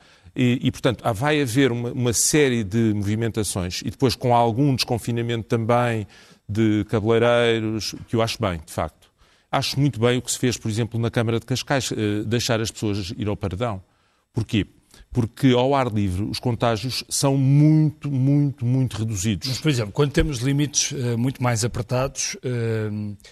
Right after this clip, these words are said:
Speaker 2: eh, esses limites são mais facilmente atingíveis e, portanto, abrindo, eh, podemos voltar a confinar daqui a pouco tempo.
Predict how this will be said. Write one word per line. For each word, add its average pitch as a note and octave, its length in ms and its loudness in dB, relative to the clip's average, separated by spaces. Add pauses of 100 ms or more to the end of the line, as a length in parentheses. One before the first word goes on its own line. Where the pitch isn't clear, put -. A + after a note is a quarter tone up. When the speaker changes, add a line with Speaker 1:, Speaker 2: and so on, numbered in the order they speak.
(560)
Speaker 2:
eh, A#2 160 -8
esses C#3 240 0
limites C3+ 340 0
são C#3+ 100 0
mais C#3 260 -2
facilmente B2 540 -2
atingíveis G2+ 640 -2
e, A2+ 60 -4
portanto, A#2 400 -6
abrindo, C3+ 840 -2
eh, A#2+ 400 -4 (280)
podemos C#3+ 380 2
voltar C3 300 0
a B2+ 80 0
confinar B2+ 480 -2
daqui A#2+ 220 -4
a G#2 40 -4
pouco A2 180 -12
tempo. G2 200 -10